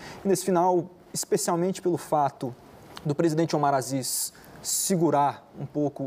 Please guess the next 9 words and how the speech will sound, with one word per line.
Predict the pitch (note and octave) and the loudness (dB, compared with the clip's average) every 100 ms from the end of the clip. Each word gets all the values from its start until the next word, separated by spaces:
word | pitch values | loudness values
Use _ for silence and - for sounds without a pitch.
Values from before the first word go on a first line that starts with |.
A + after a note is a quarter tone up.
| C3+ | -6
os, | C#3 C3 A#2+ - - - | -4 -4 -6 -4 -4 -4
os | C3+ B2+ | -4 -2
documentos, | B2 D3+ C3+ D#3 D3+ - A#2+ - | -2 -2 0 0 0 -2 -6 0
não | D3 | 2
dando | D3+ D3+ | 2 2
acesso | B2+ - D3 - | 0 0 0 0
a | B2 | -4
todos, | - D#3+ C3+ B2 - - - - - - - | 2 2 2 -4 -8 -8 -14 -14 -14 -10 -2
é, | C#3 C#3 C#3 C3+ B2+ A#2 | 2 4 4 4 2 0